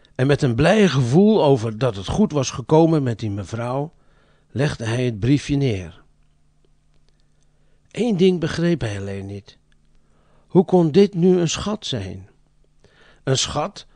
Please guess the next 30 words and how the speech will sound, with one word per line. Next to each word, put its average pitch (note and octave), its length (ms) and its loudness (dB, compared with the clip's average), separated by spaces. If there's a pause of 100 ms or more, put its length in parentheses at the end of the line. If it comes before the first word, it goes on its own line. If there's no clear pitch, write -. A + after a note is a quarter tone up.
(100)
was C#3+ 180 -2
toch D#3+ 180 -2
van A#2+ 180 -8
zilver D3 460 -2
en A2+ 140 -6
goud? - 520 -10 (1600)
En F#3 120 0
hij G3 160 2
vroeg F#3+ 220 2
het E3+ 120 0
aan A2+ 160 -8
opa. G2 460 -8 (760)
En C3 120 -2
die D#3 180 2
antwoordde D3+ 500 2
met: C3+ 400 -4 (840)
"Een B2 160 -10
echte E3+ 380 -2
schat - 500 -8 (160)
kan C3 180 0
niemand C3+ 360 0
afnemen. F#2+ 580 -12 (1080)
Als C3 180 -2
jij F3+ 280 4
iets F3+ 160 -2
kan D#3 200 0
betekenen F3 600 0
voor C#3 180 -2
een A2+ 140 -8
ander, E3+ 480 -4